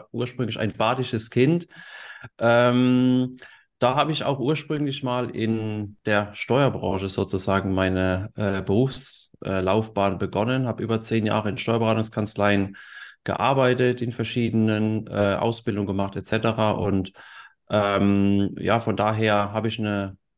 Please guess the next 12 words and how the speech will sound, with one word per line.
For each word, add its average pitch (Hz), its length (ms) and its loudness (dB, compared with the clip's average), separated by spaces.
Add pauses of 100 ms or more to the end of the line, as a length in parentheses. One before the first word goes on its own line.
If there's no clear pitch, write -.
große 110 280 -2
Nähe 101 300 2
zu 120 140 -2
der 101 140 0
Branche 110 560 0
sozusagen, 131 1040 -2
ähm, 101 580 0 (160)
weil 95 160 0
ich - 300 -2
in 107 120 -4
der 104 200 0
Zeit, 104 400 2